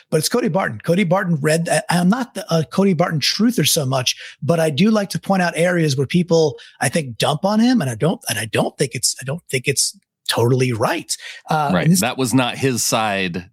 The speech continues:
Speaker 2: to, and his responsibility at that point.
Speaker 1: Yeah, he was a lot closer to it than Brooks was on that play, which is, which is saying something 'cause he's on the right-hand side there.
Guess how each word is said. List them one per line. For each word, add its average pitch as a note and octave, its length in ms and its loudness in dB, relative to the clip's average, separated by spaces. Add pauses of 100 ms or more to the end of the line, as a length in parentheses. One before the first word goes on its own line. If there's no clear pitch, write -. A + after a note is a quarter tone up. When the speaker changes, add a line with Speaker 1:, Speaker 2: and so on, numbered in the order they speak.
Speaker 2:
to, F#2+ 460 2
and G2+ 360 2
his G#2+ 180 2
responsibility F#2 880 0
at E2 120 -4
that E2 200 -4
point. - 100 2
Speaker 1:
Yeah, E2 220 2
he D3+ 140 0
was E3 160 0
a C#3+ 100 0
lot D#3 280 -2
closer G3+ 340 2
to G3+ 240 0
it G#3+ 100 -6
than G#3 160 2
Brooks C4 240 -2
was F#3 180 0
on E3+ 100 2
that D3+ 200 0
play, D3+ 240 0
which D3 180 0
is, C#3 200 -4
which C3 180 -4
is B2+ 120 -2
saying F3 400 -2
something C3 280 -4
'cause C3 140 0
he's A#2+ 100 0
on B2+ 100 -2
the B2+ 80 0
right-hand C3 380 0
side F2+ 260 -4
there. F2+ 160 -4